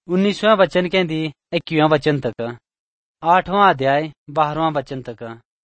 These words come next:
पहला यूहन्ना, बारहवां वचन तक। इस फोटो आते हरालो सो कि अगर कोई ज भगवान यीशु पर विश्वास न करता, सै हमेशा अंधेरा ते चलता,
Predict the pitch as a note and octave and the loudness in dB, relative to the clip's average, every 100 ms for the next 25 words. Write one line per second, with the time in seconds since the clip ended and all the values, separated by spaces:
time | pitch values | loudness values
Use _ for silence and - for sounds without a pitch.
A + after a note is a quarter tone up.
0 | _ _ - E3+ F#3+ G#3 G3+ F3+ D3 C#3 | _ _ -4 0 2 2 2 -2 -4 -6
1 | D3+ D#3 - _ _ - D#3+ D#3 E3+ D#3 | -6 -6 -12 _ _ -2 -2 0 -2 -2
2 | C3+ C#3+ B2 A2 A2+ A2+ _ _ _ _ | -6 -10 -12 -16 -18 -18 _ _ _ _
3 | _ _ A3 - A#3+ A3+ C4+ A#3+ A#3+ G#3 | _ _ -12 -2 0 2 4 4 4 4
4 | E3 D#3+ F#3+ G3+ F3+ C#3+ - _ - G3+ | 4 4 2 -2 -6 -8 -10 _ 2 4
5 | G#3 B3 G#3 C3 _ - A3 A3+ A3+ G#3+ | 6 4 4 -2 _ -2 4 4 4 2
6 | A3+ D3 B2 _ F3+ D#3 E3 G#3+ A3 A3 | 2 0 -4 _ -8 -4 2 2 0 -6
7 | A#3 G#3+ F#3+ F#3+ - G#3+ G#3+ A3 G3+ D3 | -8 -8 -8 -8 2 2 2 -2 -6 -6
8 | C#3 C3+ C3 _ _ _ _ _ A#3 A3 | -6 -8 -10 _ _ _ _ _ 2 2
9 | F#3 F#3+ F#3 A#3+ A3+ - _ - G#3 F3+ | 2 -4 0 0 0 -4 _ -10 -6 -2
10 | G3 B3 G#3+ F#3+ F#3 D#3+ C#3+ C#3 | 2 2 2 -2 -4 -4 -4 -6